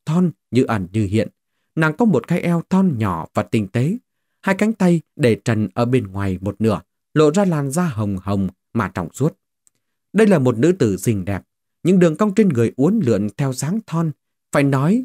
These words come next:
là dáng người ma quỷ mới đúng. Dung mạo nàng ta đẹp như thiên sứ, ở ngay trán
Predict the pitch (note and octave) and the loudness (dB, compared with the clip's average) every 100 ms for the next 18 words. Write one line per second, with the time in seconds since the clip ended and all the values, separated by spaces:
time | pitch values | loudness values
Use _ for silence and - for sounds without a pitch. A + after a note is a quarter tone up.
0 | - B2 B2 G3 F#3 B2 C#3 F#3+ G3 - | -2 -2 0 0 2 2 2 0 0 0
1 | A2 F#2+ - B2+ C3 E3 B3+ _ _ _ | -2 -2 -2 -2 0 -2 -2 _ _ _
2 | _ _ - A3+ E3+ A2+ A#2+ A#2 A#2 D#3 | _ _ 0 2 2 0 -2 -4 -4 -4
3 | D3 - A#2 F#2+ - G#2+ - G#2+ F2 - | -4 -4 -4 -4 -4 -4 -2 -4 -4 -4
4 | C3 A3 _ _ _ - C#3+ C#3 C3+ C3 | -4 -4 _ _ _ -2 0 0 0 -2
5 | F#3+ | -2